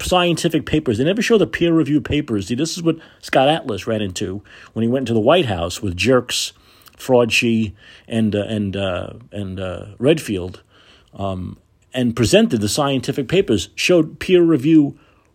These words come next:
reports that proved his, his, his side, and they had nothing. They had nothing other than this, "We think this works,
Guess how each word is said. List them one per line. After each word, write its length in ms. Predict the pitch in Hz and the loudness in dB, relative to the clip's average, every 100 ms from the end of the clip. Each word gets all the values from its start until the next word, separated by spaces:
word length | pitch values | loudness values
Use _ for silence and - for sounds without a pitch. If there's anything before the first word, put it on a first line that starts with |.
| - | -4
reports 720 | 135 - 254 143 - - - - _ _ _ _ - | -2 2 6 6 2 -10 -12 -14 _ _ _ _ -2
that 140 | 117 | -2
proved 280 | - 165 160 | 6 6 6
his, 220 | 139 117 | 2 -2
his, 240 | - 131 107 | 0 0 0
his 200 | 123 110 | -2 2
side, 420 | 208 220 92 95 | 4 4 2 0
and 80 | 127 | 2
they 80 | |
had 140 | 151 151 | 2 4
nothing. 500 | 180 233 95 - - _ _ _ - | 2 2 -2 -8 -16 _ _ _ 2
They 100 | 156 | 4
had 140 | 160 | 6
nothing 600 | 165 214 254 117 - - - _ _ - | 4 4 4 2 -2 -10 -20 _ _ 2
other 140 | 147 | 6
than 260 | 151 147 156 | 6 4 4
this, 240 | 208 - | 4 2
"We 200 | 147 196 | 0 2
think 180 | 226 202 | 6 4
this 160 | 175 143 | 4 6
works, 440 | 156 147 - - | 4 4 -2 -8